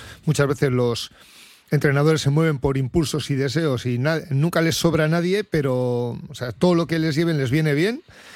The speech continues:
porque así tienes, eh, las posiciones dobladas o triplicadas. Pero claro, debiera haber una cierta responsabilidad a la hora de decir, "Oye, quiero a este jugador, vale, pero no me lo traigas aquí para pon-, hacer los bocadillos". O sea, simplemente, si tú quieres que traiga a este jugador, será porque cuentas con él para,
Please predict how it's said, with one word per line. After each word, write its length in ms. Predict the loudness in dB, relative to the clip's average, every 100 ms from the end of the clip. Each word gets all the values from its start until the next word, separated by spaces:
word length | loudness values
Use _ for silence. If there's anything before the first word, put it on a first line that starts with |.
| -20 -4
porque 220 | -2 -2
así 220 | 0 0
tienes, 500 | 0 0 2 0 0
eh, 500 | -2 0 -2 -4 -4
las 140 | -4 -4
posiciones 460 | -4 0 2 2
dobladas 480 | 2 2 2 0 -2
o 60 | -4
triplicadas. 640 | -4 -4 -4 -4 -4 -4 -10 -20 -20 -20 -20 _ _
Pero 200 | -2 0
claro, 320 | 2 0 -2 -8
debiera 400 | -6 -2 0 2
haber 140 | 2 2
una 160 | 0
cierta 340 | 0 -4 -2 -4
responsabilidad 640 | -4 -2 -2 -2 -2 -2 0
a 60 | 0
la 80 |
hora 100 | 2
de 80 | 2
decir, 220 | 0 0
"Oye, 180 | 0 0
quiero 200 | 0 2
a 40 | 2
este 160 | 0 -2
jugador, 440 | -2 -2 -2 0
vale, 180 | -2 -4
pero 140 | -4
no 120 | -2 0
me 80 |
lo 60 | 0
traigas 320 | -2 -4 -2
aquí 160 | -2 -2
para 320 | -2 -2 -2
pon-, 180 | -2 -2 -2
hacer 240 | 0 2
los 160 | 2 0
bocadillos". 520 | -2 -2 -2 -2 -6
O 20 |
sea, 160 | -6 -6
simplemente, 560 | -2 -2 -2 -2 -4 -4
si 160 | -6
tú 240 | -2 -2 2
quieres 300 | 0 0 -4
que 80 |
traiga 220 | -4 -2 -2
a 20 |
este 140 | -2
jugador, 300 | -2 0 0
será 220 | 0 -2
porque 240 | 0 -2 -4
cuentas 420 | -2 -4 -2 -4
con 160 | 0 0
él 120 | 0
para, 360 | 0 0 -4